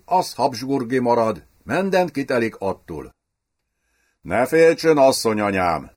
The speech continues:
tudom őrizni magamot.” „Van eszed magadnak is,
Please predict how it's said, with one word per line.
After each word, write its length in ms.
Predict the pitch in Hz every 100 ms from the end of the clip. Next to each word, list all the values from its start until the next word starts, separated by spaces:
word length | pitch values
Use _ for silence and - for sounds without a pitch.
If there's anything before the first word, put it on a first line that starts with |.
| _ _ _ _
tudom 400 | 147 190 190 160
őrizni 560 | 156 139 127 120 92 107
magamot.” 640 | 98 90 80 71 - _ _ _ _ _ _ _ _ _ _ _
„Van 220 | - 156
eszed 340 | 190 196 208 208
magadnak 560 | 214 180 147 123 123
is, 320 | 127 143 -